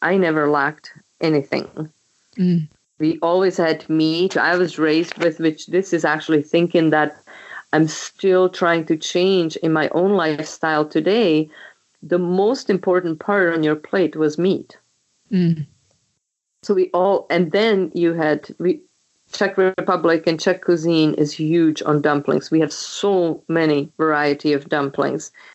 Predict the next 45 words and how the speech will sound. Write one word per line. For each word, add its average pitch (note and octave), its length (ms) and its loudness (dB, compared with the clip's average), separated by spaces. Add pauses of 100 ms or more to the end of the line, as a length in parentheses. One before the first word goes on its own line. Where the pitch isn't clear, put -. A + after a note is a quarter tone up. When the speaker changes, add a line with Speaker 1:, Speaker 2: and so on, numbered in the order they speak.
(320)
Speaker 2:
I, G#3+ 160 0
I'd F3+ 180 -2
love G#3 160 0
to G3 80 -4
talk F3 200 -2
about D#3+ 180 -2
that - 200 -2
for F#3 80 0
a E3+ 40 4
minute. D3+ 280 0
So D#3 380 4 (300)
m-, D3+ 120 -4 (100)
meat G#3+ 360 0
and F#3 140 2
flour E3+ 580 2
were D#3+ 120 4
basically D3+ 600 0 (100)
the D3+ 240 -2
key F#3 280 0
<laughs> - 100 0
components G3 560 0
of F#3 160 0
every D#3+ 280 2
meal D#3+ 260 2
there, D3+ 340 0 (320)
which G3 180 2
I F#3+ 60 2
would F3+ 160 2
say F3 180 2
are D#3+ 80 2
probably D#3+ 420 2
the D3 120 -2 (140)
two - 260 0
things E3+ 480 -2
most, D#3+ 760 0 (440)
um, D#3 400 0 (400)
most F#3+ 380 0
associated F3+ 480 2
with D#3+ 160 0
unhealthy F#3 440 0 (120)
eating D#3+ 360 0 (120)
in G3 140 0
the F3 80 0
U E3+ 180 2
S. - 320 -2